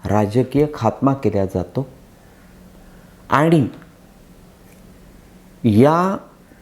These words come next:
पद्धतीचं राजकारण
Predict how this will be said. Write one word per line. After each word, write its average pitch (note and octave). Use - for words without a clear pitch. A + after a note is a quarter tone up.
पद्धतीचं C3+
राजकारण B2